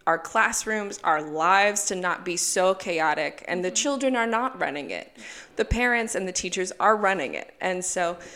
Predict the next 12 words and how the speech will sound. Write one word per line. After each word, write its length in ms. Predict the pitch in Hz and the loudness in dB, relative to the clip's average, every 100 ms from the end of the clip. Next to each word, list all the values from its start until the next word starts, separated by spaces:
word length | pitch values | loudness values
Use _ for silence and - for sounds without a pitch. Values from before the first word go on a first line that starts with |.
| - - - | -18 -14 0
um, 580 | 180 170 156 147 160 180 - _ - | 2 2 0 -6 -12 -14 -18 _ -6
the 100 | 190 | -4
thing 320 | - 247 254 | 2 2 4
that 100 | 220 | 4
I 120 | 185 | 4
have 180 | 196 190 | 2 -4
found 560 | - 170 170 175 175 - _ | -4 -4 -4 -8 -10 -14 _
for 520 | - - 196 196 202 | -20 -8 0 2 2
helping 320 | 202 190 185 | 0 -2 -4
my 160 | 175 165 | -2 -2
child 580 | 160 - 151 139 - 175 _ _ - 175 175 | -2 -2 -2 -2 -6 -8 _ _ -20 -20 -12
be 500 | 190 196 196 190 202 | -8 -8 -8 -6 -8